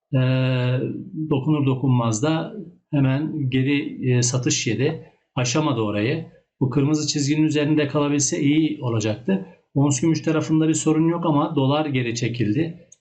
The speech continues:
Dolar tekrar geri çekildiği için do-, e, dolar gün içerisinde yedi yetmiş beşe kadar gelmişti.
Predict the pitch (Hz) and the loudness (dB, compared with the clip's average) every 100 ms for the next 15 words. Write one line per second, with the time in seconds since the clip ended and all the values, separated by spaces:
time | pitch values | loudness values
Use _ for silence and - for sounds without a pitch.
0 | - 135 143 151 151 143 151 139 139 147 | -2 0 2 0 -4 -2 -2 0 0 0
1 | 147 143 139 139 156 131 127 131 156 123 | -2 -2 0 2 2 0 -2 -2 0 0
2 | 120 127 123 123 123 131 131 127 135 131 | 2 2 2 2 2 2 2 2 0 2
3 | 131 123 123 131 123 120 139 131 127 123 | 0 0 0 2 2 2 0 0 -2 -4
4 | - 131 131 131 123 120 120 120 139 - | -2 -2 -2 0 0 0 -2 -2 -2 -2
5 | 131 120 - | -4 -6 -10